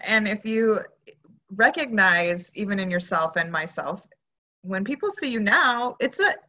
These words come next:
I mean, it's a natural anti-ager. I mean, people have looked at you and said, "Whoa, it looks like you're, you're losing ages,"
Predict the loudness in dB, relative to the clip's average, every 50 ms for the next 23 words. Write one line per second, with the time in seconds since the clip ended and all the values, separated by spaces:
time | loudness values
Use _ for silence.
0 | _ -2 0 0 0 0 0 0 2 2 2 2 4 4 4 4 4 2 -2 -2
1 | 0 0 0 0 0 0 0 2 2 2 2 2 2 2 4 2 0 -4 _ 4
2 | 4 4 6 6 4 4 4 2 2 0 -2 -6 -12 -20 _ _ _ _ _ _
3 | _ _ _ _ _ _ _ _ _ _ _ -12 -4 -2 -2 0 0 2 4 6
4 | 6 4 4 2 0 0 0 -2 -2 0 2 4 4 6 4 4 2 2 2 2
5 | 2 2 2 4 4 6 6 4 2 2 2 0 0 2 2 2 2 2 2 2
6 | 4 6 6 6 4 2 2 4 4 4 2 0 -2 -6 -6 -8 _ _ _ _
7 | _ _ _ _ _ 0 2 2 2 4 2 2 2 2 0 -4 _ 2 2 4
8 | 4 4 2 2 2 2 2 2 0 -4 -8 -10 -12 -14 -14 -16